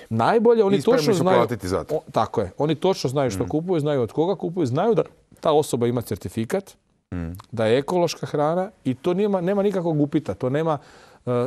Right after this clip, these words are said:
Speaker 1: sumnjivih, sumnjivih proizvoda, jel?
Speaker 2: E, to je za ove malo, e, dubljeg džepa, a za ove plićeg džepa, posebice naše umirovljenike, tu je umirovljenički utorak. Ja
Speaker 1: Da.
Speaker 2: pretpostavljam da, da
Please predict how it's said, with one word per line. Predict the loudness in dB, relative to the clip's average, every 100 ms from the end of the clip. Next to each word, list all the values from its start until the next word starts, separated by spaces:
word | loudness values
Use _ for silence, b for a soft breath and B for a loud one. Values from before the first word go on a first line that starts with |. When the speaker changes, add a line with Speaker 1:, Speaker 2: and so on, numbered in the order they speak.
| -4
Speaker 1:
sumnjivih, | -2 0 2 2 -2 -6 -18
sumnjivih | -6 0 2 2 0
proizvoda, | -2 -4 -6 -14
jel? | -12 -14 B B B B B
Speaker 2:
E, | -2 0 -2 -6
to | 0
je | 2 2
za | 2 0
ove | 2 2 0
malo, | -2 0 2 2 2 0
e, | -2
dubljeg | 0 0 0 -4 -4
džepa, | -2 -2 0 0
a | 0 0
za | 0
ove | -2 -2
plićeg | -4 -4 -2 -4 -6 -8 -8 -12 -10
džepa, | -4 -2 -2 -2 -4
posebice | -4 -4 -4 -6 -8 -8 -10 -12 -10
naše | -8 -6 -6 -8 -14 -12 -6
umirovljenike, | -4 -2 -2 -2 -2 -4 -4 -4 -4 -4
tu | -2 0
je | 0
umirovljenički | -2 -4 -4 -4 -4 -4 -6 -8 -4
utorak. | -4 -2 -2 -4 -6 -4
Ja | -2
Speaker 1:
Da. | -2
Speaker 2:
pretpostavljam | -2 -2 -2 -2 -2 -2
da, | -2 -2
da | -2 -4